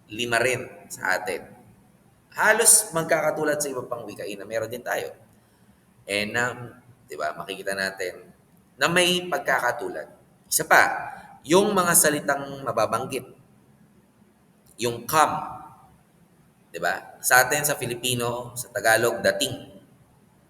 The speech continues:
No? Sa ibang wikain natin, datong. No? May mga, mga ganong gumagamit. Dito sa Malay, dating. Na kumay,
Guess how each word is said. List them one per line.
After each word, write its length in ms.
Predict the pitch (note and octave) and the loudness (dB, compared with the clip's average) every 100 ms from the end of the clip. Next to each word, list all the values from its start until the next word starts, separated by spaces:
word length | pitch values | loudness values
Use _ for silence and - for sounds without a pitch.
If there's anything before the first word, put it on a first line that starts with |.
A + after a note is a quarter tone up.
| _ _ _ _ _ _ _ - | _ _ _ _ _ _ _ -6
No? 160 | G#2+ | -2
Sa 80 | B2 | -2
ibang 240 | G#2+ A2 | -2 -2
wikain 240 | A#2+ A#2 A#2+ | -2 -2 0
natin, 320 | A#2 B2 A#2+ | 0 -2 -4
datong. 480 | F#2+ F#2+ A#2+ A#2+ - - - - - _ _ _ - | 2 2 2 -2 -2 -12 -20 -20 -20 _ _ _ -20
No? 160 | E2 F2+ | -20 -18
May 140 | F2+ | -12
mga, 200 | G2 G#2 | -4 -4
mga 160 | G#2 G#2 G2+ | -2 -2 -2
ganong 160 | G2+ | -4
gumagamit. 480 | F#2+ F#2+ F#2 F#2 G2 - - - - | -8 -4 -4 -4 -8 -12 -20 -20 -8
Dito 240 | G#2+ G#2+ A#2 | -2 0 2
sa 160 | B2 | 2
Malay, 320 | A#2+ B2+ C3+ | 6 6 6
dating. 480 | - F2+ F2+ - A#2 - - - - - - _ _ _ - | 4 2 2 0 -6 -8 -18 -20 -20 -20 -20 _ _ _ -4
Na 160 | D#2+ | -4
kumay, 480 | - F#2+ A2 B2+ C#3 | -4 2 6 8 6